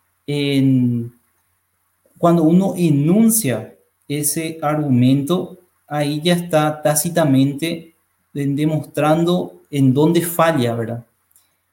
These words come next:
Porque, eh, bueno, haciendo un poco de historia, esto no es nada nuevo, ¿verdad?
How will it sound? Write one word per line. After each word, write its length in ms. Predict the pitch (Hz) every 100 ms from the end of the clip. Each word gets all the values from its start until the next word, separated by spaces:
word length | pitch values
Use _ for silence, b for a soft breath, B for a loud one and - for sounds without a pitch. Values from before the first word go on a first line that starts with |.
| _ _ _ _ _
Porque, 760 | - 151 131 - 202 208 - _ -
eh, 400 | 139 135 127 123
bueno, 360 | 120 123 117 -
haciendo 440 | 131 131 123 156 170
un 60 |
poco 140 | 170 185
de 80 |
historia, 380 | 185 175 170 185
esto 420 | 143 151 170 175 170
no 240 | 131 131
es 220 | 127 143
nada 220 | 139 135 139
nuevo, 400 | 120 120 156 170
¿verdad? 360 | 123 165 -